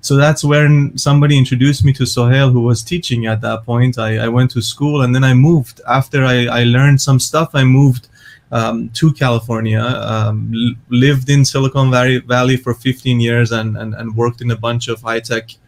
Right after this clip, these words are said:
companies. Then I, uh, then I decided to come back to Vancouver 'cause I had, uh, two kids and I wanted them to be around, around my, uh, my parents and grow.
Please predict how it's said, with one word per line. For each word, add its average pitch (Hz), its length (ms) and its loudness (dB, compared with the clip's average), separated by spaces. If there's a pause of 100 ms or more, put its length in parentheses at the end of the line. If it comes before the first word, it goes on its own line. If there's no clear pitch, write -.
(280)
companies. 143 760 2 (440)
Then 143 200 2
I, 151 300 2
uh, 120 540 -2
then 143 120 2
I 139 120 4
decided 139 420 0
to 131 80 -10
come 127 240 2
back 131 260 -2
to 127 120 -4
Vancouver 117 560 -2
'cause 113 200 -6
I 113 80 -2
had, 117 320 -4
uh, 110 280 -6
two 143 180 -6
kids 170 360 -6
and 113 120 -8
I 113 80 -6
wanted 120 240 0
them 123 160 0
to 113 180 -8
be 117 140 -2
around, 113 480 -2
around 113 480 -4
my, 110 320 -4
uh, 104 320 -6
my 113 140 -8
parents 117 480 -2
and 110 160 -10
grow. 113 240 -2